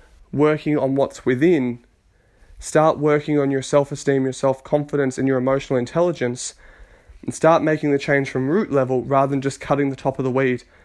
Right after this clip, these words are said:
and putting dirt over the top. It's a temporary fix that's not gonna work.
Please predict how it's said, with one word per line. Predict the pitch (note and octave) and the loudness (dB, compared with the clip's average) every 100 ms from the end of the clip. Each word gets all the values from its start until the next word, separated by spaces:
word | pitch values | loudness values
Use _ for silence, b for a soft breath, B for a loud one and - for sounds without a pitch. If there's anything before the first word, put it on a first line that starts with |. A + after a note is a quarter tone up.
| b | b
and | - B2+ | -8 -2
putting | C3+ B2+ | 0 0
dirt | B2+ B2+ | 2 2
over | B2+ A#2+ | 0 -4
the | |
top. | A#2+ C3+ A#2 - | -6 -4 -4 -6
It's | A#2+ B2+ | -6 -6
a | |
temporary | - C#3+ C#3 C3+ B2+ | -4 -4 0 0 0
fix | C3+ - | -4 -2
that's | A#2+ - | -4 -4
not | B2 | -8
gonna | - B2 | -4 -2
work. | - - - | -2 -4 -10